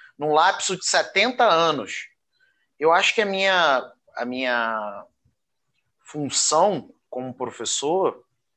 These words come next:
não tá bem investida, digamos assim, né? Então, hoje eu tenho que produzir conhecimento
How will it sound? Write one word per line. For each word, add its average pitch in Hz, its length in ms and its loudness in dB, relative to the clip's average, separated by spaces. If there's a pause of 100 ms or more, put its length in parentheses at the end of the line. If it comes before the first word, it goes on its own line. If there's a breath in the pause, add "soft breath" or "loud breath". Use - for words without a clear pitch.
(160)
não 170 180 -6
tá 208 220 4
bem 190 220 2
investida, 175 760 0
digamos 107 440 -4
assim, 95 340 -8 (220)
né? 120 260 -10 (760 loud breath)
Então, 156 920 -4 (260)
hoje 165 580 -2 (300)
eu 151 240 -4
tenho 156 280 0
que 180 120 -12
produzir 202 640 0
conhecimento 214 800 -4